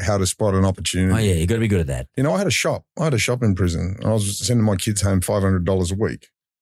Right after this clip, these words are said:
Speaker 1: So if you bought a bottle of Coke off me, you have to give me two back. You bought a, got a blo-, block of chocolate off me, you have to,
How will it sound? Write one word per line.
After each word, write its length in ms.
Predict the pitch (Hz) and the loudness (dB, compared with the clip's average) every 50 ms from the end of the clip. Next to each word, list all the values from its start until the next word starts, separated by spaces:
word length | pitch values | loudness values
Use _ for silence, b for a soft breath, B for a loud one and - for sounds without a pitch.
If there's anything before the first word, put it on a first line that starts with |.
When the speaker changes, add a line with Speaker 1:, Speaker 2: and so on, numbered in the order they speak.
| _ _ _ _ _ _ _ | _ _ _ _ _ _ _
Speaker 1:
So 100 | - 101 | -2 0
if 60 | 110 | 0
you 80 | 127 135 | 0 0
bought 160 | 143 131 120 | 0 0 0
a 20 | |
bottle 200 | 101 110 107 101 | 0 0 0 0
of 80 | 90 - | -2 0
Coke 220 | - 107 107 98 | -2 -2 0 0
off 140 | 98 90 - | -2 0 2
me, 60 | 90 | 2
you 60 | 92 | 2
have 100 | 92 87 | 2 0
to 60 | - 92 | 0 0
give 100 | 90 92 | 2 2
me 80 | 90 | 2
two 200 | 87 - 101 95 | 0 0 0 0
back. 380 | 87 87 87 - - 98 - - | 0 0 -2 -4 -4 -6 -6 -4
You 140 | 92 101 104 | -2 0 0
bought 160 | 107 107 104 | 2 0 0
a, 60 | 90 | 0
got 160 | 82 104 92 | 0 -2 -4
a 20 | 82 | -2
blo-, 260 | 80 90 101 98 92 | -2 -2 -2 -2 0
block 240 | 80 95 98 90 - | 0 -2 -2 -2 -2
of 80 | 92 | -4
chocolate 320 | - - 92 92 - 90 87 | -2 -2 -4 -2 -2 0 0
off 180 | 85 85 - | 0 -2 -2
me, 120 | 90 87 87 | 0 0 0
you 60 | 90 | 0
have 100 | 92 85 | -2 -2
to, 100 | 87 80 | -6 -8